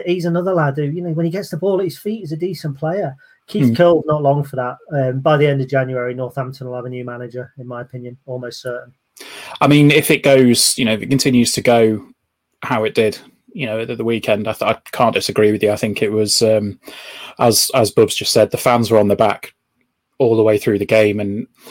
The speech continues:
Speaker 2: there is a part of me that's thinking, well, you, you know, like Bubs said, you've waited for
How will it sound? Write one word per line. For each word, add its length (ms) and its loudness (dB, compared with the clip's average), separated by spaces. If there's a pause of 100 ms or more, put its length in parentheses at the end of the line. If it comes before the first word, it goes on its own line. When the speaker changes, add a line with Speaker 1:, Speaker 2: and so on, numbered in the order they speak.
(380)
Speaker 2:
there 240 4
is 120 4
a 40 0
part 300 2
of 80 -4
me 160 -2
that's 200 -6
thinking, 360 -2
well, 260 0
you, 280 -18
you 120 -12
know, 100 -10
like 200 -6
Bubs 220 -4
said, 220 0
you've 140 -8
waited 320 4
for 400 0